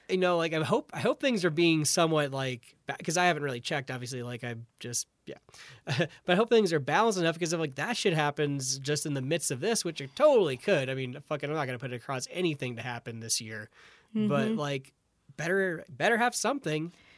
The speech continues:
Speaker 1: you
Speaker 2: Better
Speaker 1: know?
Speaker 2: have a foresight, a plan,
Speaker 1: Yeah, it's just
Speaker 2: um,
Speaker 1: fucking
Speaker 2: anything.
Speaker 1: bleh.
Speaker 2: Yeah,
Speaker 1: Yeah.
Speaker 2: yeah.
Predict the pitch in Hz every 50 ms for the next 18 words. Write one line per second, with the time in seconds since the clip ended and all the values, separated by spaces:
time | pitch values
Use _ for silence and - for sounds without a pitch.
0 | _ _ - 226 220 226 247 247 254 262 233 220 196 190 180 175 170 170 175 -
1 | - 214 196 220 226 - - 254 262 277 285 285 - _ - - _ - - 170
2 | 214 240 262 277 285 294 294 294 - _ _ - 185 147 131 123 120 - - -
3 | - 170 170 165 160 147 - - - - - 202 214 233 226 - 262 269 - -
4 | 220 220 208 160 - - - - 113 110 113 - 233 185